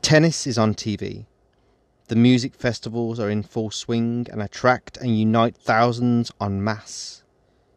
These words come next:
Everyone wants to be a part of the enthusiasm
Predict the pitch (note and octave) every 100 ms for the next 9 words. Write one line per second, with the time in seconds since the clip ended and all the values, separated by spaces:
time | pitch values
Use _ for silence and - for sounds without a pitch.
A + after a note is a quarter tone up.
0 | _ _ _ _ _ _ _ _ _ _
1 | _ _ - B2 B2 B2 A#2+ A#2 A2+ A2+
2 | - A2 G#2 - A#2+ A#2+ A#2+ G2+ G#2+ G2
3 | - C#3 C3+ A#2+ G2 F2+ G#2+ F#2+ A2